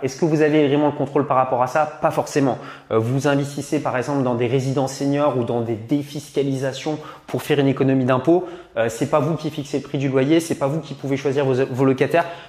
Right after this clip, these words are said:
Vous n'avez pas, euh, forcément le contrôle. Donc, toujours choisir, se dire, « Bah voilà, quand je fais un investissement, est-ce que je garde le contrôle ? Est-ce que j'ai du cash flow ? Est-ce que j'ai un effet de levier ? Et est-ce que je peux gagner de l'argent sans, au départ, bah, forcément mettre du capital ? » Avantage d'avoir ensuite des sociétés,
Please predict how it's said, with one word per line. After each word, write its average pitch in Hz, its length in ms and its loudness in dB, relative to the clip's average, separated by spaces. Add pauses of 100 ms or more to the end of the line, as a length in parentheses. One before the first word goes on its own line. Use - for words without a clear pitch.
(100)
Vous 127 120 2
n'avez 147 200 4
pas, 160 520 0
euh, 135 140 4
forcément 156 540 0 (240)
le 135 160 4
contrôle. 143 400 -2
Donc, 123 160 -2
toujours 214 400 4
choisir, 170 400 2
se - 140 -2
dire, « 151 200 4
Bah 147 80 4
voilà, 120 180 4
quand 156 140 -2
je - 80 -2
fais - 80 -2
un 180 80 2
investissement, 165 600 0 (400)
est-ce 156 160 0
que 196 120 4
je 156 80 0
garde 156 240 4
le 156 80 4
contrôle ? 175 400 2 (160)
Est-ce 185 160 4
que 185 100 4
j'ai 160 120 0
du 160 120 -4
cash 156 200 0
flow ? 175 260 2 (100)
Est-ce 175 140 0
que 175 140 2
j'ai 160 100 0
un 165 100 2
effet 156 200 0
de 147 60 0
levier ? 143 340 0 (340)
Et 202 180 4
est-ce 196 140 -2
que 175 100 0
je - 200 -8
peux 220 160 2
gagner 165 320 2
de 170 60 2
l'argent 151 340 2
sans, 220 320 2
au 170 100 6
départ, 156 420 2 (220)
bah, 123 60 2
forcément 151 480 -4 (240)
mettre 147 320 0
du 131 100 -4
capital ? » - 380 -2 (420)
Avantage 202 520 2
d'avoir 175 280 4
ensuite 156 320 -2
des 135 100 0
sociétés, 151 800 -2